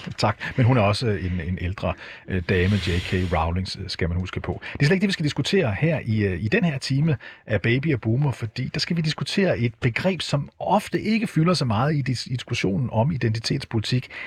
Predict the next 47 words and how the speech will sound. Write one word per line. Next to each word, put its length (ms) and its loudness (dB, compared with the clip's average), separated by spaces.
her 220 4
i 120 -2
Danmark. 540 0
Der 60 4
er 200 2
et, 260 -2
øh, 260 0
engelsk 320 2
udtryk 400 4
for 180 2
det, 60 0
og 80 -2
det 40 2
er 40 4
jo 20 2
meget 280 4
rammende 320 4
for, 200 0
hvor, 260 0
hvor, 380 -4
hvor, 120 2
hvor 100 -2
vi 40 -2
står 200 2
hen 120 2
i 20 0
Danmark. 360 2
Vi 60 -2
har 60 2
ikke 120 -2
sådan 160 -2
rigtig, 340 0
tror 200 2
jeg, 320 4
fundet 460 2
et, 140 -2
øh, 120 -2
dansk 280 0
udtryk 360 0
for 200 -2
det 120 0
endnu. 160 2
Det 80 -2
er 40 0
det, 100 0
der 100 4
hedder 160 2